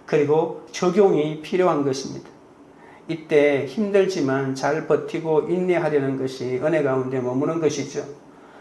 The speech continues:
여러분, 말씀을 우리가 묵상하면 너를 힘들게 하는 사람을 용납하고 용서하라고 하십니다. 근데 그게 얼마나 힘듭니까?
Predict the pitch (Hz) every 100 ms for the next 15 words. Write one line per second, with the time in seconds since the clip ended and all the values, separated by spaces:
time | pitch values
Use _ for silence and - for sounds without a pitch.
0 | - 170 170 170 165 160 165 220 196 185
1 | 180 170 170 156 - 196 180 170 151 156
2 | 143 123 - - - - - - 165 180
3 | 180 214 196 196 190 175 170 170 156 160
4 | 160 151 170 190 180 - 165 160 160 190
5 | 208 202 165 143 147 135 156 131 131 139
6 | - 185 196 175 175 175 151 175 202 196
7 | 214 226 208 143 - - -